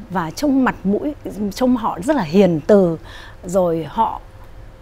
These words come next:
cái, cái cảm xúc của họ là như là một cái người mang một cái sứ mệnh để bảo vệ Tổ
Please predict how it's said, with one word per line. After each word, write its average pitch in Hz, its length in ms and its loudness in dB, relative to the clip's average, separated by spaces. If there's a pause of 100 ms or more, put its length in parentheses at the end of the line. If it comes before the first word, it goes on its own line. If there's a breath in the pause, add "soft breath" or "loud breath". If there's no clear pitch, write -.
(120)
cái, 359 100 2
cái 392 200 -2
cảm 233 260 2
xúc - 200 -2
của 208 80 0
họ 175 260 -2
là 170 120 -8
như 294 360 2
là 220 120 -2
một 156 200 -8
cái 254 100 2
người 233 260 4
mang 262 300 0
một 202 100 0
cái 202 80 0
sứ - 180 -2
mệnh 247 240 0
để - 100 -12
bảo - 200 -10
vệ 180 120 -6
Tổ - 160 -10